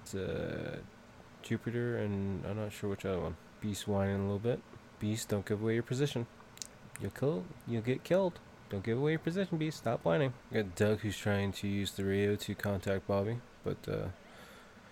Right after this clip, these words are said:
nothing's, nothing's come through yet. We got, uh, is it Deborah, the middle daughter? Who's, uh, crying over her dead mother's body. That's always comforting. She, uh, clearly couldn't survive the night, rightfully so,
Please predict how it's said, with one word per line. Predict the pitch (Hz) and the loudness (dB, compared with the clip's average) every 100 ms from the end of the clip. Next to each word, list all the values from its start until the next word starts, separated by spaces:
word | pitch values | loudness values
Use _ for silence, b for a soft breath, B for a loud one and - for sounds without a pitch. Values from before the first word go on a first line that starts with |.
| B B B B B B B B | B B B B B B B B
nothing's, | 139 127 131 113 - B B B | 8 10 8 6 2 B B B
nothing's | 139 135 123 | 6 6 6
come | 127 120 | 8 8
through | - 120 | 6 6
yet. | 123 139 - | 6 4 0
We | 98 | -2
got, | 95 92 - | -2 -2 0
uh, | 95 92 92 95 - - - - - - - | 0 2 0 -4 -12 -20 -20 -20 -20 -20 -16
is | - | -12
it | 139 | -6
Deborah, | 101 120 160 - | -2 0 0 -2
the | 127 123 117 | -2 -2 0
middle | 123 147 147 | 0 0 0
daughter? | 151 175 165 - - - B B B B B - - - | 0 0 -4 -8 -20 -20 B B B B B -20 -18 -10
Who's, | 110 104 98 | -4 -2 2
uh, | 98 95 - | 4 4 2
crying | 104 98 98 98 | 2 4 6 4
over | 92 92 | 2 2
her | 95 92 - | 4 4 2
dead | 98 87 | 0 2
mother's | 101 95 98 92 | 2 4 2 0
body. | - 95 95 113 - - | 0 2 4 0 -4 -4
That's | 101 - | -4 0
always | 95 92 - | 0 0 0
comforting. | 98 87 95 98 - - | -2 0 2 0 -2 -12
She, | - 95 95 | -6 0 2
uh, | 92 | 0
clearly | - 107 95 98 | 0 0 2 2
couldn't | - 104 101 | 2 2 2
survive | - 98 98 98 | 2 4 6 6
the | 98 | 6
night, | 95 98 - - - - - | 6 4 2 -6 -14 -12 0
rightfully | 104 95 - 98 | 2 2 2 0
so, | - 98 113 | 2 2 0